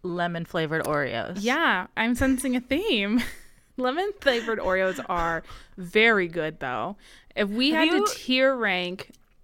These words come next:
Speaker 2: Oreo
Speaker 1: Mm-hmm.
Speaker 2: flavors,
Speaker 1: Yeah.
Speaker 2: I think that would be in my S tier for sure.
Speaker 1: I feel like I haven't eaten enough of the more recent ones, but I feel like my favorite ones are the ones that are, like, weird.
Speaker 2: Mm-hmm.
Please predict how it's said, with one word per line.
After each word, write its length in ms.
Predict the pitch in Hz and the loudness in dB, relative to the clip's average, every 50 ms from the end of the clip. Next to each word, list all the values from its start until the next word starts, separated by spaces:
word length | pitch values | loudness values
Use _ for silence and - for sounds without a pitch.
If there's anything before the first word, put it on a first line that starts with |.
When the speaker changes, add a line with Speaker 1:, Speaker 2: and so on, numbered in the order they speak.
| _ | _
Speaker 2:
Oreo 580 | - 202 202 202 208 214 208 202 196 196 190 190 | -4 -2 0 0 0 0 2 2 0 0 0 -2
Speaker 1:
Mm-hmm. 100 | 175 160 | -2 -4
Speaker 2:
flavors, 800 | 151 208 196 180 175 165 151 143 127 123 156 180 190 - - - - | -4 -4 -2 -2 -2 -2 -4 -8 -10 -10 -10 -12 -12 -14 -16 -16 -10
Speaker 1:
Yeah. 280 | 190 180 156 123 98 - - - - - _ _ _ - _ _ - | -6 -4 -4 -4 -4 -6 -12 -20 -20 -20 _ _ _ -20 _ _ -14
Speaker 2:
I 100 | 175 175 | -14 -12
think 160 | - 185 180 | -10 -8 -8
that 80 | 180 | -8
would 100 | 180 175 | -8 -8
be 100 | 175 175 | -8 -10
in 80 | 156 151 | -12 -12
my 120 | 156 156 | -12 -14
S 220 | 147 - 160 - - | -12 -12 -12 -14 -12
tier 200 | - 170 123 - | -12 -12 -12 -12
for 120 | - - | -14 -16
sure. 220 | - - - - - - - - _ _ _ - - - - | -18 -18 -18 -20 -20 -20 -20 -20 _ _ _ -20 -20 -20 -18
Speaker 1:
I 80 | - - | -14 -12
feel 180 | - - 349 403 | -8 -6 -4 -4
like 100 | 523 494 523 453 | 0 0 0 0
I 40 | 330 | 4
haven't 300 | 269 254 254 247 240 233 - _ | 4 4 4 4 -2 -6 -8 _
eaten 240 | - 208 190 - 202 | -8 -8 -8 -6 -6
enough 320 | 190 196 185 175 180 - | -6 -4 -2 -4 -4 -4
of 100 | 202 185 | -8 -10
the 60 | - 180 | -8 -8
more 180 | 170 170 165 | -8 -8 -8
recent 380 | 156 156 143 - - - 214 - | -8 -8 -10 -10 -10 -12 -12 -8
ones, 340 | - 240 247 247 240 247 - | -6 -4 -2 -2 -4 -6 -6
but 120 | - - 220 | -4 -2 -2
I 60 | 196 | 0
feel 220 | 202 - - 247 262 | -2 -2 -4 0 0
like 220 | 302 370 403 - - | 0 0 -2 -4 -8
my 240 | - 190 190 180 190 196 | -6 -4 0 0 0 0
favorite 340 | - - 233 208 240 - | -2 -4 -4 -4 -4 -4
ones 260 | - - 233 226 214 233 | -4 -6 -6 -6 -4 -6
are 80 | 226 196 | -6 -6
the 100 | 196 180 | -6 -6
ones 280 | 180 180 170 175 170 | -4 -4 -6 -6 -6
that 100 | - 202 | -4 -4
are, 100 | 190 180 170 | -4 -2 -2
like, 220 | 170 165 160 - - _ _ _ - - _ | -4 -6 -6 -10 -16 _ _ _ -20 -20 _
weird. 580 | - 165 170 175 151 139 147 190 233 262 247 320 - - - - - | -10 -6 -6 -4 -4 -4 -2 -2 -2 -4 -4 -8 -14 -18 -20 -16 -8
Speaker 2:
Mm-hmm. 280 | - 208 190 196 185 180 | -6 -6 -6 -6 -8 -12